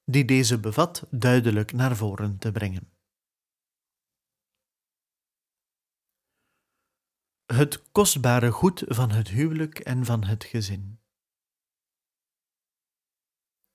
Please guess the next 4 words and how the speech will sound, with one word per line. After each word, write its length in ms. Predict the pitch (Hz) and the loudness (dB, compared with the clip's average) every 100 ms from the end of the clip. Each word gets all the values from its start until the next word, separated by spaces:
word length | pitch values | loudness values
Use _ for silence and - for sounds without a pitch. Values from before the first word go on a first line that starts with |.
| _ _ _ _ _ _ _ _ _ | _ _ _ _ _ _ _ _ _
Verlicht 720 | 131 131 127 180 - - 151 | -2 0 2 0 -2 -8 0
door 200 | 135 143 | 4 6
het 200 | 135 139 | 4 0
geloof, 640 | - 127 131 117 - - | -2 0 2 0 -4 -16